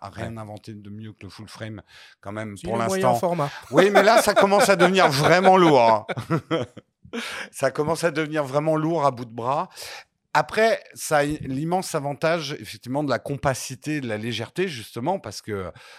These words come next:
Speaker 1: bah, quand tu, tu, tu connais certains vlogueurs, on va dire, d'il y a deux, trois ans,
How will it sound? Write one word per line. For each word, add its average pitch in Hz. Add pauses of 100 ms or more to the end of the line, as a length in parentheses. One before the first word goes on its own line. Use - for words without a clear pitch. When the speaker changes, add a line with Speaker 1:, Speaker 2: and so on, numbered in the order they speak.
(140)
Speaker 1:
bah, 98
quand 123
tu, 120
tu, 117
tu -
connais 120
certains 113
vlogueurs, 107
on 98
va 98
dire, 98
d'il 87
y 95
a 95
deux, 92
trois 107
ans, 123